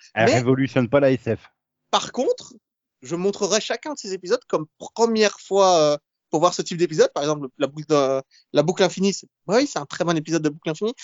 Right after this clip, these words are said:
Speaker 2: L'épisode du vaisseau, euh, où ils sont bloqués dans, autour d'un trou noir, c'est probablement un des meilleurs épisodes de trou noir que tu puisses voir. C'est, il, à chaque fois qu'il, qu'il faisait quelque chose, ben, il le faisait tellement bien que, que tu pouvais le conseiller,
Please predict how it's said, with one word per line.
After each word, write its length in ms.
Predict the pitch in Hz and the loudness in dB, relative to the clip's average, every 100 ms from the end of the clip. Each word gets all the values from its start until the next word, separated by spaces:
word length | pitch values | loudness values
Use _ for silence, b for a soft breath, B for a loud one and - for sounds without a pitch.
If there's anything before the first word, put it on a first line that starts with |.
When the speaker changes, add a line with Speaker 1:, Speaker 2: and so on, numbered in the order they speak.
| B B | B B
Speaker 2:
L'épisode 320 | 165 165 185 190 | 0 4 4 4
du 140 | 180 | 2
vaisseau, 480 | 185 196 220 220 202 | 2 2 2 4 4
euh, 100 | 170 | 4
où 100 | 165 | -2
ils 40 | |
sont 140 | - 170 | -6 -8
bloqués 240 | 165 196 | -4 -2
dans, 200 | 185 170 | -2 -2
autour 220 | 165 170 | -4 -2
d'un 100 | 165 | -2
trou 140 | 160 202 | 0 2
noir, 280 | 226 214 - _ _ _ _ _ | 2 2 -6 _ _ _ _ _
c'est 100 | - | -20
probablement 360 | - 156 165 175 | -6 -2 2 2
un 40 | |
des 100 | 160 | 0
meilleurs 260 | 156 170 170 | 0 0 -2
épisodes 260 | 170 160 151 | -4 -4 -4
de 60 | |
trou 140 | 156 175 | -4 -2
noir 160 | 175 | -2
que 60 | 160 | -4
tu 100 | - | -14
puisses 140 | 156 | -8
voir. 280 | 180 - _ _ _ _ _ | -6 -6 _ _ _ _ _
C'est, 180 | - - _ | -20 -20 _
il, 200 | 160 139 _ _ _ _ _ - - | -20 -20 _ _ _ _ _ -12 -6
à 80 | |
chaque 300 | 160 - 320 - | -2 2 0 0
fois 240 | 320 294 | 0 0
qu'il, 380 | - - 185 165 | -2 -14 -16 -12
qu'il 160 | 180 | -12
faisait 240 | 156 160 226 | -6 -2 -2
quelque 260 | 180 - | -4 -6
chose, 500 | - - 466 370 - _ _ _ _ _ _ _ | -6 0 2 2 -2 _ _ _ _ _ _ _
ben, 80 | - | -14
il 100 | 156 | -2
le 80 | 156 | -2
faisait 320 | 131 - - - | 0 -2 -4 -4
tellement 320 | - 294 247 196 | 0 2 4 2
bien 200 | 185 349 403 - | 2 2 -2 2
que, 340 | 175 160 165 - _ _ _ _ _ _ _ | 6 8 6 0 _ _ _ _ _ _ _
que 160 | - - | -18 -12
tu 100 | 160 | -6
pouvais 200 | 165 170 | 2 2
le 60 | |
conseiller, 360 | - - - | 2 -6 -4